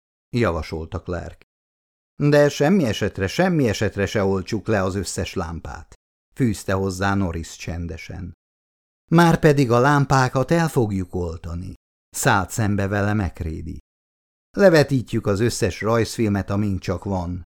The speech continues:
Ugye nem bánjátok, ha végignézzük a jó kis régi rajzfilmeket? Jaj, de jó, jaj, de jó! most jön a móka meg a kacagás. Pont ehhez van hangulatom.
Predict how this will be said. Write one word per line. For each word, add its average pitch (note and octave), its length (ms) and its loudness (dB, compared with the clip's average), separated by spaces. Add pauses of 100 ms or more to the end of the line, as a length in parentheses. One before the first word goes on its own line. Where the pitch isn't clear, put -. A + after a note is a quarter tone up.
Ugye C3+ 200 4
nem E3 200 2
bánjátok, G#2 600 0
ha A2+ 100 2
végignézzük G#2 840 0
a D3+ 120 0
jó D#3+ 220 4
kis - 240 -4
régi G2+ 400 0
rajzfilmeket? F2 960 -6 (800)
Jaj, A3+ 380 6
de C3+ 140 4
jó, F2 320 0 (140)
jaj, C3+ 420 2
de A#2+ 180 2
jó! F2+ 180 -4 (240)
most C#3 340 -2
jön D3+ 160 4
a B2 80 4
móka D3 420 2
meg G2 200 -2
a G#2+ 100 -2
kacagás. - 880 -4 (340)
Pont A#3 300 4
ehhez A2+ 320 4
van F#2 180 -4
hangulatom. E2+ 840 -8